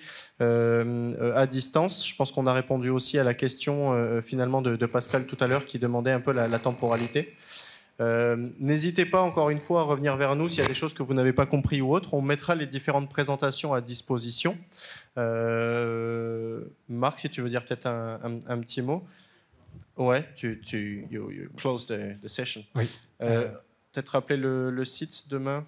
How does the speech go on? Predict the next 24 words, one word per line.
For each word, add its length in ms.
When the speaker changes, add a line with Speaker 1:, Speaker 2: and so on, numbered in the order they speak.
Speaker 1:
Je 80
te 80
laisse 160
faire, 240
euh, 180
Speaker 2:
Voilà, 340
c'est 80
Speaker 1:
parfait. 200
Speaker 2:
ça. 60
Speaker 1:
M-, 100
merci, 340
euh, 120
merci 300
de 80
mon 120
côté. 240
Speaker 2:
Ah, 180
oui. 300
Quand 340
l'échéance 840
pour 100
le 120
mos ? 500
Speaker 1:
Alors 240